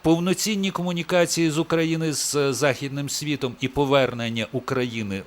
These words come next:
власне, в Європу, мені здається, що це так само не потребує подальших коментарів. Що стосується ку-, е, філософії змін, власне, так би мовити, методології,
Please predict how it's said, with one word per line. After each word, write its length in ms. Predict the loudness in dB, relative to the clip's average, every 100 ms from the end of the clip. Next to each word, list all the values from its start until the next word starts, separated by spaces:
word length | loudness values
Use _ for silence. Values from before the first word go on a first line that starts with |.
| -4
власне, 440 | 0 0 0 -6
в 60 | -8
Європу, 540 | -6 -2 -2 -2 -4 -6 -18 -8
мені 220 | -4 -2
здається, 460 | 0 0 0 -2 -4
що 140 | -6
це 180 | -6 -6
так 260 | -2 -4 -2
само 360 | -2 -2 -4 -8
не 220 | -6 -6
потребує 600 | -4 -6 -6 -4 -4 -4
подальших 540 | -6 -8 -6 -6 -10 -14 -14
коментарів. 540 | -10 -10 -10 -12 -12 -16 -20 -18 -16 -2
Що 180 | 4 6
стосується 580 | 4 4 6 4 2
ку-, 160 | -4 -4 0
е, 200 | 0 0
філософії 840 | 0 0 2 0 0 0 0 0
змін, 440 | -2 -2 -2 -2 -6 -10
власне, 520 | -8 -2 0 0 -4
так 160 | -4 -6 -6
би 80 | -8
мовити, 360 | -4 -4 -4
методології, 1300 | -4 -2 0 -2 -2 -4 0 -2 -2 -8 -10 -8 -10